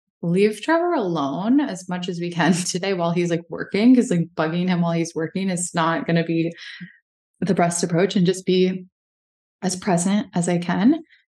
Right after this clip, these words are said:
listen, hear him, right? Not immediately go into convincing mode or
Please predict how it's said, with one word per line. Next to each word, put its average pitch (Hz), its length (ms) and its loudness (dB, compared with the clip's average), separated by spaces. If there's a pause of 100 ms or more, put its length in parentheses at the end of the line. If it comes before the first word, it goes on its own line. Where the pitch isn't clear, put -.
(520)
listen, 175 720 2
hear 170 360 -4
him, 170 360 -2 (120)
right? 180 180 2
Not 175 200 0
immediately 170 640 0
go 160 160 -4
into 165 360 -2
convincing 175 640 -2
mode 170 360 -6
or - 200 -10